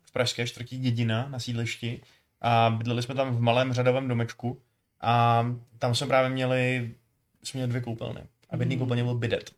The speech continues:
Speaker 1: A my jsme ten bidet používali den co den, celá rodina. Eh, akorát teda ne úplně pro tu jeho původní funkci.
Speaker 2: Byli jste v tom nádobí?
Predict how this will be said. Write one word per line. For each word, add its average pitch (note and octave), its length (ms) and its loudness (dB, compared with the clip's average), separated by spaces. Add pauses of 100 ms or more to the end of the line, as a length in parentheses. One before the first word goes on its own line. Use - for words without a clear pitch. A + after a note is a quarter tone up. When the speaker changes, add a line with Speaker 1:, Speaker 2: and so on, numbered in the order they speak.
(520)
Speaker 1:
A A2 380 6
my B2 220 2
jsme B2+ 140 -4
ten C#3+ 160 0
bidet B2+ 240 0
používali C3 760 0
den C#3 520 4
co D#3 200 2
den, A#2+ 460 2 (160)
celá C3+ 340 6
rodina. A2 420 0 (1040)
Eh, G#2+ 480 0 (480)
akorát C3+ 320 6
teda C3+ 180 4
ne C3 220 4
úplně C3+ 320 -2 (240)
pro B2 200 -2 (220)
tu C3+ 120 -2
jeho C#3 160 0
původní C3+ 380 -4
funkci. B2+ 480 -10 (300)
Speaker 2:
Byli G#3+ 180 4
jste - 140 0
v - 40 -4
tom G#3 140 0
nádobí? G#3 500 2